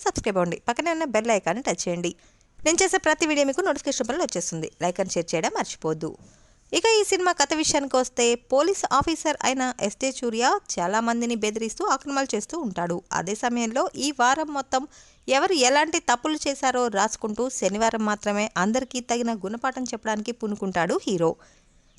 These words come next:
నానికి సూర్యకి మధ్య గొడవ ఎక్కడ స్టార్ట్ అయింది, వీళ్ళిద్దరి మధ్యలో హీరోయిన్కి ఉన్న సంబంధం ఏంటి అనే విషయాలు తెలియాలి అంటే సినిమా చూడాల్సిందే.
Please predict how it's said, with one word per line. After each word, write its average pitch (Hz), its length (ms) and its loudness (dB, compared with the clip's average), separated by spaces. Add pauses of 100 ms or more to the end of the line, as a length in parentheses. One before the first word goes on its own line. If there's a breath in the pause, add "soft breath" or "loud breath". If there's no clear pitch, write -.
(140)
నానికి 370 340 4 (100)
సూర్యకి 311 360 2 (120)
మధ్య 233 240 4 (220)
గొడవ 208 280 4 (220)
ఎక్కడ 294 160 0 (100)
స్టార్ట్ 262 280 2
అయింది, 233 240 0 (100)
వీళ్ళిద్దరి 294 420 0
మధ్యలో 269 320 0
హీరోయిన్కి 254 440 0
ఉన్న 240 200 -2
సంబంధం 233 460 0
ఏంటి 226 180 -2 (200)
అనే 277 200 0
విషయాలు 262 320 0
తెలియాలి 226 400 2
అంటే 269 220 -4
సినిమా 196 280 -6
చూడాల్సిందే. 160 540 -2